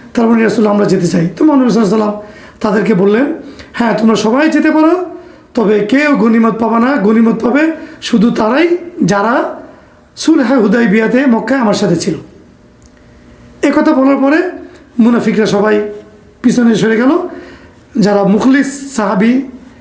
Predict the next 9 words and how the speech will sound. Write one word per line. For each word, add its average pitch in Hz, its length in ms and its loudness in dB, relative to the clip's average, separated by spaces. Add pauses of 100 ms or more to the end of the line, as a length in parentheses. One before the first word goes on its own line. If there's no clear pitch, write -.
(300)
ছিলেন 311 500 0 (200)
তারা 226 160 -2
অনেকেই 220 380 2
এর 262 80 0
সাথে 214 280 -2
যোগ 180 200 0
দিয়ে, 220 380 0
যোগ 180 200 2
দিয়েছিলেন। 220 420 2